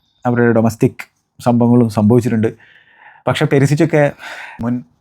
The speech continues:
സ്പേഴ്സ് പ്ലെയർ ആണെന്നുള്ള കാര്യം ഓർക്കേണ്ടതായിട്ടുണ്ട്. അപ്പോൾ ആ ഒരു നോർത്ത് ലണ്ടൻ റൈവൽറിയുടെ ചില സംഭവങ്ങളൊക്കെ ഇപ്പോഴും ബാക്കിയിരിക്കുന്നുണ്ടാവും അദ്ദേഹത്തിൻ്റെ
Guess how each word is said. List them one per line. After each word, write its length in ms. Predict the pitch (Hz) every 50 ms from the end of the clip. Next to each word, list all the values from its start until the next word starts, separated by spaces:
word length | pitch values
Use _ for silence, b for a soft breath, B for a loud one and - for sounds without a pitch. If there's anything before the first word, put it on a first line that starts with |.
| _ _ _ _ _ - -
സ്പേഴ്സ് 400 | - _ - 120 131 135 135 -
പ്ലെയർ 180 | 139 135 131 123
ആണെന്നുള്ള 220 | 123 120 117 120 113 110
കാര്യം 140 | 110 113 110
ഓർക്കേണ്ടതായിട്ടുണ്ട്. 520 | 107 98 104 107 107 107 95 98 104 120 - - B B B B B B B B B B B B 107
അപ്പോൾ 180 | 110 123 135 - - - 160 156
ആ 20 | 156 156
ഒരു 100 | 160 160 - - - _ 156 151 151
നോർത്ത് 220 | 151 151 147 151 156
ലണ്ടൻ 220 | 151 151 156 151 151 - _ _ _ 147
റൈവൽറിയുടെ 560 | 139 143 147 147 147 143 135 143 143 131 143 139 - _ _ - -
ചില 100 | 147 143 139 147
സംഭവങ്ങളൊക്കെ 420 | 143 135 139 135 139 139 135 143 127
ഇപ്പോഴും 260 | - - 139 139 135 139 - _ - 127 127
ബാക്കിയിരിക്കുന്നുണ്ടാവും 600 | 123 123 127 - 143 131 127 127 120 113 110 113 104
അദ്ദേഹത്തിൻ്റെ 320 | 107 107 107 101 104